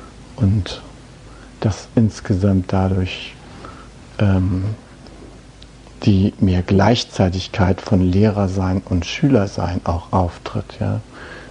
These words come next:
Äh, unsere Vorstellung ist ja immer noch, also, mh, so diachronisch, ja. Also erst ist man Schüler und dann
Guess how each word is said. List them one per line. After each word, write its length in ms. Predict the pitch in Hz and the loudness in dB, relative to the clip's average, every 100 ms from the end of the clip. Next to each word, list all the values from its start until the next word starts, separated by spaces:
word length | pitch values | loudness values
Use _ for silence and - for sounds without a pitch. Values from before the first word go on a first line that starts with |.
| - | -8
Äh, 280 | 131 95 95 - - - | 0 2 0 -2 -16 -2
unsere 460 | 107 98 98 95 98 | 2 2 2 2 0
Vorstellung 560 | - 110 - 107 104 | 2 2 2 2 2
ist 160 | 110 - | 0 -2
ja 100 | 104 | 0
immer 200 | 107 104 | 2 2
noch, 260 | 101 98 - - - - - - - | 2 -2 -12 -20 -18 -18 -20 -16 0
also, 420 | 104 98 95 95 101 - - | 2 4 2 0 -6 -16 -10
mh, 340 | - 98 90 90 113 - | -4 -2 0 -2 -6 -8
so 440 | 131 110 95 90 92 - - - - - - - | -4 0 0 0 -6 -12 -20 -20 -20 -20 -20 0
diachronisch, 1000 | 123 113 95 - - 90 90 87 85 - | 4 6 4 0 -2 0 2 0 -4 -2
ja. 200 | 95 101 | 0 0
Also 340 | - 95 98 - - | -2 -2 0 -2 -2
erst 260 | 107 101 - | 0 0 -2
ist 180 | 101 - | -6 -2
man 140 | 92 | -2
Schüler 540 | - - 113 117 110 - | -4 -2 2 2 0 -2
und 240 | 98 98 | -6 0
dann 300 | 104 101 101 | 0 0 -2